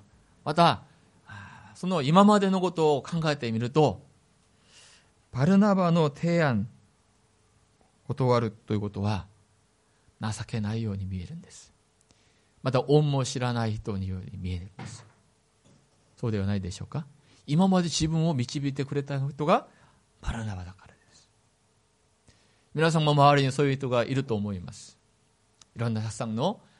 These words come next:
助けを与えてくださり、導いてくれた人。その方が皆さん何かを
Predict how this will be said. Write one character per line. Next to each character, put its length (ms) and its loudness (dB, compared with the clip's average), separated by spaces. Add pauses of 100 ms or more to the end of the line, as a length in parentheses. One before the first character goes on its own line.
(160)
助 320 -8
け 20 -2
を 40 -2
与 140 -6
え 40 -4
て 120 -6
く 80 -6
だ 120 -4
さ 120 -8
り、 80 -4
導 360 -4
い 40 -10
て 140 -6
く 80 -4
れ 100 -4
た 100 -16
人。 220 -12 (540)
そ 140 0
の 180 4
方 300 -2
が 300 6 (200)
皆 220 4
さ 100 -2
ん 40 -4
何 260 -2
か 120 -2
を 340 2